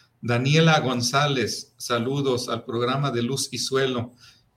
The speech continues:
¿Qué tanto es cierto que los nopales ya son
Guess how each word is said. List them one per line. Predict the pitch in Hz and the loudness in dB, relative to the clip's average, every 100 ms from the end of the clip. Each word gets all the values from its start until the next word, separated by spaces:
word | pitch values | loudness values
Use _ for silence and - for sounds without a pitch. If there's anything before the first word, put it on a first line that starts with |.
| _ _ | _ _
¿Qué | 160 | 0
tanto | 165 175 175 170 160 | 2 2 2 2 0
es | 143 147 | 0 0
cierto | 156 151 156 170 160 | 0 0 0 -4 -4
que | 139 117 | -2 -2
los | 110 113 | -2 -2
nopales | 117 - 131 135 139 - | -4 -2 -2 0 -4 -2
ya | 123 120 - | -2 -2 -8
son | - 123 123 120 | -8 -6 -6 -6